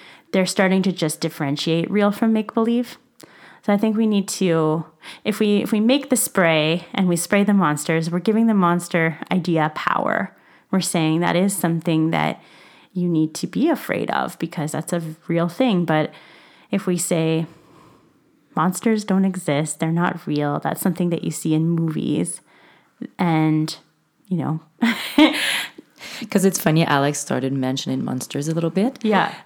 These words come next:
Speaker 2: And I said, "Well, monsters are fun," because we had the,
Speaker 1: Yeah.
Speaker 2: the little figurine from the monster <laughs> movies.
Speaker 1: Oh, right, yeah.
Speaker 2: I'm like, "Look, that's a monster. He's my friend. And we played together with your bus and with your plane." He's like,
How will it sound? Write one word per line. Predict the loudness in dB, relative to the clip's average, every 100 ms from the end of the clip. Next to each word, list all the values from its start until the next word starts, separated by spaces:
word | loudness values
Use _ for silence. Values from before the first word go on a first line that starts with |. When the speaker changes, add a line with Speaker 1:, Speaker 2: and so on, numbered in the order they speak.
| 0
Speaker 2:
And | 2 4 2 2 0 -2 -6 _
I | 0
said, | 2 0 0 -2 -8 -20 -20 _ 0
"Well, | 2 4
monsters | 4 2 0 2
are | 2
fun," | 0 0 2 4 4 2 0 -6 -6
because | 0 2 4
we | 4
had | 4 2 2
the, | 2 0 -4 -6
Speaker 1:
Yeah. | -2 0 2
Speaker 2:
the | 2
little | 4 2 0
figurine | -2 0 0 2 2 2
from | 0 -2
the | 0
monster | 2 2 2 0 2
<laughs> | 4 4 4
movies. | 4 4 4 4 4
Speaker 1:
Oh, | 4 4 4
right, | 4 4 4
yeah. | 4 2 2
Speaker 2:
I'm | 2
like, | 2 4
"Look, | 2 4
that's | 0 2
a | 4
monster. | 6 4 2 2
He's | 2 2
my | 2 0
friend. | 2 2 4
And | 2 4
we | 2
played | 2 2 4
together | 4 4 4 4 4
with | 2 0
your | 0
bus | 2 2 2 2
and | 4 4
with | 2
your | 0
plane." | 2 2 4 2
He's | 4
like, | 2